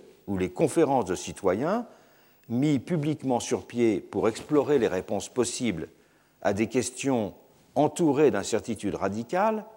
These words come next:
comme dans le cas des O G M, des déchets nucléaires ou des problèmes sanitaires inédits, ont eu cette fonction. Les gouvernants ont également besoin d'organiser des circuits plus développés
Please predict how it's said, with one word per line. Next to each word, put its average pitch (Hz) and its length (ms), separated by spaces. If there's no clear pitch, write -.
comme 95 180
dans 98 120
le 98 60
cas 104 220
des 90 260
O 104 60
G 123 120
M, 170 300
des 87 80
déchets 104 320
nucléaires 135 640
ou 98 80
des 98 100
problèmes 101 460
sanitaires 107 540
inédits, 110 440
ont 165 120
eu 208 80
cette - 180
fonction. - 400
Les 107 100
gouvernants 135 800
ont 123 100
également 143 380
besoin 151 440
d'organiser 113 580
des 143 100
circuits 117 340
plus 151 220
développés 151 600